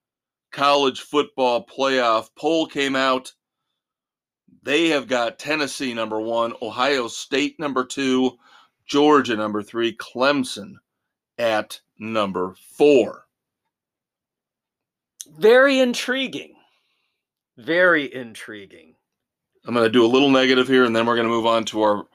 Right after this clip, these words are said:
Speaker 1: games from last
Speaker 2: <clears throat>
Speaker 1: week and our picks for this week. This is gonna tie into something I'm gonna get to later on with the N B A. There have been a lot,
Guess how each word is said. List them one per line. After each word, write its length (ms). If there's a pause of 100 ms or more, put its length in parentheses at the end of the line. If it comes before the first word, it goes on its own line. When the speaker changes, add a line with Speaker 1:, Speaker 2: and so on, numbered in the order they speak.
(260)
Speaker 1:
games 260
from 160
last 280
Speaker 2:
<clears throat> 60
Speaker 1:
week 200
and 80
our 100
picks 280
for 140
this 220
week. 300 (640)
This 140
is 80
gonna 200
tie 340
into 340
something 400
I'm 60
gonna 140
get 240
to 200
later 300
on 180
with 140
the 100
N 120
B 160
A. 280 (2000)
There 120
have 100
been 140
a 80
lot, 680